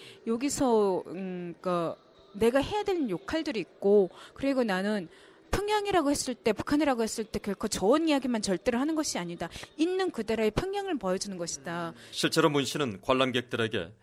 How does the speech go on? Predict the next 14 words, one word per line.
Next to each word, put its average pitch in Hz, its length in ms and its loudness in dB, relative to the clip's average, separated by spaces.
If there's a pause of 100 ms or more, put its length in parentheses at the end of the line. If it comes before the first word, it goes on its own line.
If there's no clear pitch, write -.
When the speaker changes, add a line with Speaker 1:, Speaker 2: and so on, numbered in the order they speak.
(340)
Speaker 2:
평양의 147 420 2
열악한 135 340 4
전기 127 380 -2
사정으로 110 600 -2 (360)
아파트 135 440 6
승강기가 127 600 0
작동을 131 560 -2
제대로 127 320 0
못해 113 320 -2
겪는 110 440 -6 (300)
평양 131 320 0
시민들의 120 680 0
어려움 113 440 0
등 101 280 -10